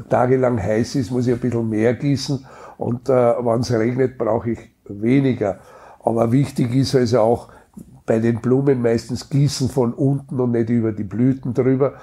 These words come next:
Bei den Rosen vor allem, weil dann bleibt die Rosen gesund, wenn die von unten, äh, äh, Wasser kriegen. Und, und auch bei den Sommerblumen, wichtig ist immer von unten. Und besser ist, wenn Sie, äh, Regenwasser nehmen.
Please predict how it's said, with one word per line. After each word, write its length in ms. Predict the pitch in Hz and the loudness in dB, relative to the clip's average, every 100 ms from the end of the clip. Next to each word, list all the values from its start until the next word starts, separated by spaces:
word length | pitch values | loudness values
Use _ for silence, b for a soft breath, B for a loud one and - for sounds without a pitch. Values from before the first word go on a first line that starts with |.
| B B B _ - | B B B _ -4
Bei 120 | 107 | -2
den 200 | 107 107 | 0 0
Rosen 380 | 104 123 113 113 | 2 2 2 2
vor 260 | 113 117 | 4 4
allem, 180 | 120 123 | 4 2
weil 120 | 107 104 | 0 0
dann 160 | 110 | -2
bleibt 340 | 110 104 107 123 | -2 -2 -2 0
die 80 | |
Rosen 380 | 110 101 110 107 | 0 0 -2 -4
gesund, 440 | 101 92 110 117 107 | -6 -6 -4 -4 -2
wenn 180 | 98 98 | -4 -4
die 140 | 101 | -8
von 200 | 101 101 | -6 -6
unten, 420 | 101 113 - 101 - B B B | -4 -6 -8 -12 -14 B B B
äh, 40 | 104 95 | -4 -4
äh, 960 | 95 95 _ - - - - 101 92 98 | -6 -10 _ -20 -18 -12 -2 0 0 0
Wasser 340 | 123 - 123 | -2 0 -2
kriegen. 460 | 101 123 131 131 117 B B B B | 0 2 2 0 -4 B B B B
Und, 320 | - 107 110 | 0 0 0
und 240 | 110 110 107 | -2 0 0
auch 140 | 101 | 2
bei 100 | 110 | 0
den 200 | 113 110 | 0 -2
Sommerblumen, 760 | - 127 139 113 123 117 113 110 | 0 2 2 2 0 2 0 0
wichtig 340 | 120 - 117 | -2 -2 -2
ist 140 | 107 | 0
immer 240 | 113 120 117 | 0 0 0
von 240 | - 107 | 0 -2
unten. 460 | 104 120 127 - 123 B B B B | 0 0 -2 -6 -10 B B B B
Und 360 | 117 110 - | -2 -2 -4
besser 360 | 131 131 131 151 | 2 2 4 4
ist, 320 | 135 131 302 - | 4 2 -4 -4
wenn 280 | 120 110 117 | 0 2 2
Sie, 320 | - 123 117 120 | 0 2 2 0
äh, 100 | - | -2
Regenwasser 880 | 110 95 98 107 127 120 123 - 127 | 2 2 2 0 0 0 0 0 0
nehmen. 520 | 113 113 120 131 131 | 0 0 0 -2 -6